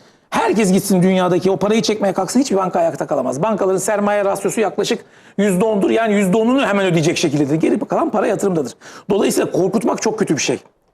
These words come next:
Ekonomiyi korkutmak kadar, yani şu an Türkiye'deki en büyük bela ekonomiyi korkutmak. Moral vermek <laughs> lazım. Şimdi bu kadar çok insan korkuyor ya,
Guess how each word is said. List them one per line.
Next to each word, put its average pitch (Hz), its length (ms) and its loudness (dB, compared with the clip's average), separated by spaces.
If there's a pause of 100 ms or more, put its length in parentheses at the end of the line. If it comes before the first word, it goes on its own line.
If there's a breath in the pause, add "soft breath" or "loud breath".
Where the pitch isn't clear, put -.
(320)
Ekonomiyi 202 460 0
korkutmak 196 460 0
kadar, 180 180 0
yani 170 140 0
şu 226 140 0
an 226 120 0
Türkiye'deki 220 380 0
en 240 220 0
büyük 202 200 2
bela 247 460 0
ekonomiyi 202 440 -2
korkutmak. 175 460 -2 (280 loud breath)
Moral 214 320 2
vermek 190 380 -2
<laughs> - 0 -
lazım. 151 260 -2 (320 loud breath)
Şimdi 226 360 0 (300 loud breath)
bu 165 80 0
kadar 311 280 0
çok 233 140 0
insan 233 300 0
korkuyor 226 400 0
ya, 143 180 -2